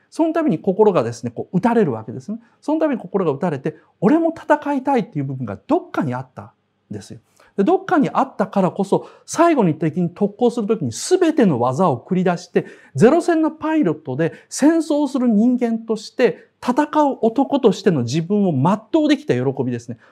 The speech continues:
その時にはもう、妻のこととか家族のことっていうのを忘れていいですね。忘れちゃいけないという義務感から解放された一人の男として死んでいく喜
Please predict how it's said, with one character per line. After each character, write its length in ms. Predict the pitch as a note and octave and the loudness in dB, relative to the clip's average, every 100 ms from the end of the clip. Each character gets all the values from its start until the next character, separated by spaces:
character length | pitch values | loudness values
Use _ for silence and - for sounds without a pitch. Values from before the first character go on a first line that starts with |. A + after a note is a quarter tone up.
| _ | _
そ 180 | - D#4+ | 0 2
の 60 | |
時 200 | E4 C#4 | 2 0
に 80 | F#3+ | 0
は 80 | C3 | 2
も 420 | D#3+ D3 D3 - | 2 4 2 -2
う、 40 | - _ _ _ _ - | -20 _ _ _ _ -12
妻 320 | - F4 F4+ | 0 2 4
の 120 | B3 - | 2 2
こ 100 | D#3+ | -4
と 100 | D#3+ | -6
と 80 | C3 | -8
か 100 | B2 | -10
家 200 | - D#4 | -4 -2
族 220 | D#4+ G3 | 0 0
の 100 | C3+ | -4
こ 120 | - | -4
と 100 | D#3+ | -6
っ 60 | - | -4
て 80 | |
い 40 | C#3 | -6
う 40 | |
の 80 | A2 | -6
を 180 | F#2+ D#3 | -4 -4
忘 240 | A3 - | 0 2
れ 120 | D#4+ | 2
て 140 | D#4+ C#4 | 0 -2
い 100 | B3 | -4
い 140 | - _ _ _ | -8 _ _ _
で 60 | - | -20
す 140 | - | -14
ね。 120 | B2+ _ _ _ _ | -16 _ _ _ _
忘 280 | E3+ G#3 F4 | -2 2 2
れ 120 | F4 | 2
ち 80 | F4 | 2
ゃ 60 | B3 | 2
い 140 | A3+ | 2
け 140 | D4 D4 | 0 0
な 120 | D4 | 0
い 100 | C#4 | -2
と 60 | |
い 40 | F#3+ | -2
う 20 | |
義 100 | A#2 | 2
務 180 | G#3 D#4 | 2 2
感 220 | E4 A#3+ | 0 -2
か 100 | G3 | -2
ら 100 | C3 - | -6 -6
解 280 | - A#3+ | -4 -2
放 200 | A#3 A#3+ | -2 -2
さ 140 | A3+ G#3+ | -2 -2
れ 120 | G3 | -4
た 340 | G3+ B3 - _ | -2 -4 -4 _
一 240 | - - D#4+ | -14 -2 2
人 100 | D#4 | 4
の 140 | D#3+ | 2
男 260 | D3+ G#3 G#3+ | 0 -6 -6
と 80 | F#3 | -8
し 100 | - | -10
て 60 | |
死 240 | - - B3 | -10 0 2
ん 120 | A#3 | 4
で 160 | A3+ | 2
い 100 | G#3+ | 0
く 140 | G#3+ | -2
喜 80 | F#3 | 0